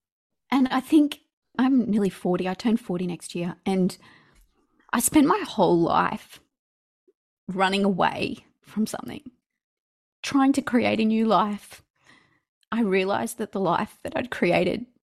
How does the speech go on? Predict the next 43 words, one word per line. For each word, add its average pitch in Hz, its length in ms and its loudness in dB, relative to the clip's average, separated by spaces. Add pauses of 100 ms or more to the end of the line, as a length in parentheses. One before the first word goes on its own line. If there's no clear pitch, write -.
(120)
had 220 200 0
no 175 160 4
value. 170 480 0 (960)
And 208 360 -2 (1200)
it 247 160 0
wasn't 226 300 0
until 208 280 -4
I 196 80 -4
came 233 360 0
home 202 420 -8 (120)
and 190 140 -2
started 196 320 4
spending 180 260 -2
more 185 140 -2
time 180 240 -4
with 175 140 -4
my 175 80 -2
family, 175 440 -2
who 202 140 0
I 285 80 6
barely 269 400 2
knew. 151 380 -2 (840)
You 180 100 -2
know, 151 300 0
I'd 240 200 0
been 254 140 4
away 214 180 2
nearly 175 220 -2
ten 180 280 -2
years. 160 480 -4 (2500)
And 269 100 2
I 294 120 6
almost 440 280 0
felt 392 120 2
like 254 180 2
I 240 40 2
was 226 120 2
meeting 202 280 2
them 233 200 0
for - 100 -8
the - 80 -16
first - 320 -4
time. - 420 -6